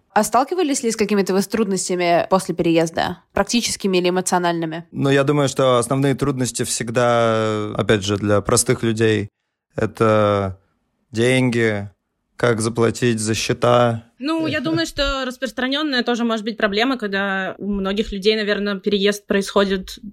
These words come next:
Speaker 3: довольно внезапно. Например, люди получают какое-то предложение о работе и внезапно собираются, переезжают.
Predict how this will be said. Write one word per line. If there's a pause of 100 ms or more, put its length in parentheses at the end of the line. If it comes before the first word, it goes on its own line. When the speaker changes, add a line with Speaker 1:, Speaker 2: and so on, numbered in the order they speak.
(120)
Speaker 3:
довольно
внезапно.
Например,
люди
получают
какое-то
предложение
о
работе
и
внезапно
собираются,
переезжают.